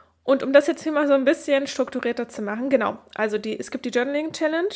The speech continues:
startet am einunddreißigsten ersten mit einem Instagram Live. Folgt mir dazu super gerne auf Katrin Schlinkert auf Instagram, denn in diesem Live werde ich alles nochmal erklären, werde genauso aber auch auf Fragen nochmal eingehen. Das heißt, wenn du auch schon eine Frage hast, darfst du mir die auch super gerne stellen.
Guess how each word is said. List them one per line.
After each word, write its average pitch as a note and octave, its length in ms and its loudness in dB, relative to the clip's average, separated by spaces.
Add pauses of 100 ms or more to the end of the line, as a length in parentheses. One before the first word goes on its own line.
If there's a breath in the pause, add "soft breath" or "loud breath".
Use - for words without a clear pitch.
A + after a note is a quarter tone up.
(400)
startet D4+ 720 -4
am A3 160 -8
einunddreißigsten A#3+ 640 -4
ersten D4+ 480 -4
mit C#4 160 -2
einem G#3+ 240 -4
Instagram G3 540 -10
Live. C4 340 -2
Folgt B3 240 -4
mir C4 80 -4
dazu - 300 -8
super A#3+ 300 -4
gerne A3+ 420 -4 (100)
auf G#3 380 -4
Katrin - 260 -14
Schlinkert F#4 640 -6 (360)
auf - 120 -18
Instagram, A3+ 460 -10 (260)
denn C4 100 2
in B3+ 160 -4
diesem A3+ 220 -6
Live A#3 240 0
werde B3+ 100 -2
ich - 140 -6
alles - 200 -4
nochmal B3 240 -10
erklären, G3+ 460 -10 (600 loud breath)
werde C4 300 2
genauso C#4 580 2
aber B3 180 0
auch A#3 80 -6
auf A3+ 100 -8
Fragen A3+ 560 -2
nochmal G3 320 -8
eingehen. G3+ 600 -4
Das A3 160 -8
heißt, A3+ 200 -8
wenn D4 200 -2
du C#4+ 100 -2
auch - 140 -10
schon A3+ 160 -10
eine G#3+ 80 -10
Frage G#3+ 320 -6
hast, A#3+ 200 -8
darfst G#3+ 220 -8
du - 20 -8
mir A3+ 120 -8
die G#3+ 120 -8
auch - 60 -10
super A#3 300 -12
gerne G3+ 200 -8
stellen. G#3+ 540 -6